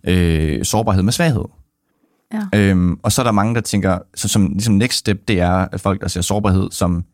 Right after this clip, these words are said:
Speaker 1: en styrke, men det kun er de svage ting. Altså, hvis man fortæller noget svagt om sig selv,
Speaker 2: Så det, jeg
Speaker 1: så er
Speaker 2: lige
Speaker 1: man
Speaker 2: gjorde,
Speaker 1: ja.
Speaker 2: snakkede om min forældres skilsmisse, for eksempel.
Speaker 1: Ja,
Speaker 2: Ja.
Speaker 1: ja, lidt der, ja.
Speaker 2: Ja.
Speaker 1: Fordi så, så bliver, så det er den sørgelige historie.
Speaker 2: Mm.
Speaker 1: Det er slet ikke nødvendigvis det, der er
Speaker 2: Mm-hmm.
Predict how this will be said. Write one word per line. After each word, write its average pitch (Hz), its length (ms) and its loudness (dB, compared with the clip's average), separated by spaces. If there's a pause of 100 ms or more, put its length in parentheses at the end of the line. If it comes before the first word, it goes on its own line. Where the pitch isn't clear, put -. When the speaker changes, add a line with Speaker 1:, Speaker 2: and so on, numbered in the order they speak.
(340)
Speaker 1:
en 110 100 -4
styrke, 139 540 0
men 110 180 0
det 107 80 0
kun 135 120 0
er 123 40 0
de 107 100 -2
svage 131 320 0
ting. - 320 -4 (480)
Altså, 110 120 0
hvis - 80 -2
man 110 80 2
fortæller 117 240 -2
noget 101 120 2
svagt 117 240 -2
om 98 100 -6
sig - 100 -8
selv, - 240 -4
Speaker 2:
Så 233 160 0 (180)
det, 240 120 2
jeg 202 120 2
Speaker 1:
så 214 60 4
er 220 40 4
Speaker 2:
lige 220 40 2
Speaker 1:
man 214 100 0
Speaker 2:
gjorde, 185 280 2 (140)
Speaker 1:
ja. 262 80 -2
Speaker 2:
snakkede 214 280 0
om 208 60 2
min 196 160 2
forældres 185 260 -2
skilsmisse, 180 540 -2
for 185 60 -2
eksempel. 165 340 0
Speaker 1:
Ja, 151 220 2 (240)
Speaker 2:
Ja. 247 120 2
Speaker 1:
ja, 139 80 2
lidt 160 220 0
der, 107 120 2
ja. 92 160 2
Speaker 2:
Ja. 208 80 2
Speaker 1:
Fordi 123 220 -2
så, 143 260 0
så - 120 -2
bliver, 131 300 0 (280)
så - 80 -6
det 147 60 -4
er 143 40 2
den 147 120 2
sørgelige 156 360 2
historie. - 460 0
Speaker 2:
Mm. 170 300 -2 (120)
Speaker 1:
Det 139 80 2
er 139 40 2
slet 165 220 0
ikke 127 120 -2
nødvendigvis 110 340 2
det, 107 100 -4
der 98 60 2
er - 20 0
Speaker 2:
Mm-hmm. - 60 0